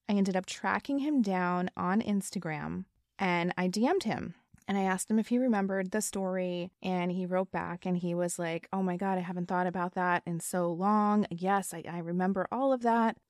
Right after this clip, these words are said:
When would you wanna do it?" And I gave him the date, which was the Wednesday coming up, and he was like, "I'm leaving for two months. I'm being reassigned back into the military. I'm not gonna be able to do it for several months, but after that I will."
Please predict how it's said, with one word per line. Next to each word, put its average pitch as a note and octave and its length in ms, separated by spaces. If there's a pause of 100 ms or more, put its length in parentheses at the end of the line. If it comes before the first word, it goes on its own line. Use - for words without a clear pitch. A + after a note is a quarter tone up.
When F#3+ 400
would F#3 200
you F#3 120
wanna E3+ 260
do A3 260
it?" G#3 360 (360)
And F3 120
I F3 80
gave E3+ 240
him E3 180
the E3 80
date, D#3+ 360
which - 200
was D#3+ 200 (120)
the F3+ 80
Wednesday D#3+ 420
coming E3+ 360
up, D3+ 240
and D#3+ 120
he E3 80
was E3 140
like, D#3+ 160
"I'm E3+ 140
leaving G3 340
for E3+ 160
two - 500
months. F3+ 640 (380)
I'm E3+ 140
being E3+ 420 (280)
reassigned F3+ 1080
back E3 240
into E3+ 180
the F3 80
military. G#3+ 800
I'm E3+ 120
not E3+ 160
gonna F3 140
be E3+ 60
able D#3 120
to D#3+ 80
do E3 120
it - 120
for C#3+ 300 (140)
several E3 340
months, - 500
but D3 240
after E3+ 300
that D3+ 180
I D3+ 80
will." G#3 280